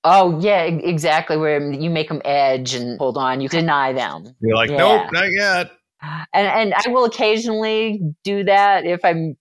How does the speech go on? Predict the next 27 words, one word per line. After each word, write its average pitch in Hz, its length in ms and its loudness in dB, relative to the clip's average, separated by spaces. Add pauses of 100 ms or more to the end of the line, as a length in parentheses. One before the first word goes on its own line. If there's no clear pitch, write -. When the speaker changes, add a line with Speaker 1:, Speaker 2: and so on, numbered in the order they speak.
Speaker 1:
videoing 226 680 0
and 170 120 -2
I 165 60 0
want 175 340 -2
additional 170 440 -2
time. 185 600 0 (400)
I'll 151 180 4
feel 190 320 0
'em 175 100 0
get 165 200 2
close 175 420 0
and 160 100 0
I'll 143 160 0
back 160 320 0
off. 156 480 2 (360)
But 147 400 2 (100)
for 202 100 -2
me, 208 200 0
a 180 80 0
lot 165 240 2
of 160 80 -2
the 165 160 0
excitement 147 720 0
is 139 260 -2
that 139 300 0
sense 151 340 -4
of 135 360 -4